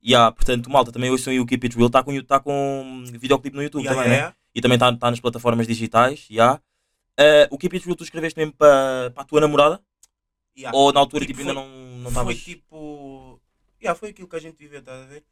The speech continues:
Speaker 1: Yeah.
Speaker 2: Tipo, eu acho que, tipo, o tempo, o tempo não é algo muito relevante numa relação, estás a ver?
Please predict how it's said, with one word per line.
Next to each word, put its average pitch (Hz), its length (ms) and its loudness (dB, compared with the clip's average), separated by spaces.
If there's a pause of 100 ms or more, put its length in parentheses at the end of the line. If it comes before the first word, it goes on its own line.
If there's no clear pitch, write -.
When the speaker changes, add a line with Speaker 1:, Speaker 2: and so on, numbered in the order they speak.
(100)
Speaker 1:
Yeah. 107 240 -8 (200)
Speaker 2:
Tipo, 165 340 -14
eu 180 100 0
acho 196 180 0
que, - 120 -20
tipo, 170 560 -16 (800)
o 160 140 -18
tempo, 196 580 -4 (300)
o 147 100 -20
tempo 190 420 -16
não 175 220 -12
é 170 540 -12 (120)
algo 156 300 -4
muito 165 380 -20
relevante 143 720 -16
numa 139 160 -14
relação, 127 360 -20
estás 117 160 -20
a 117 120 -20
ver? 127 160 -20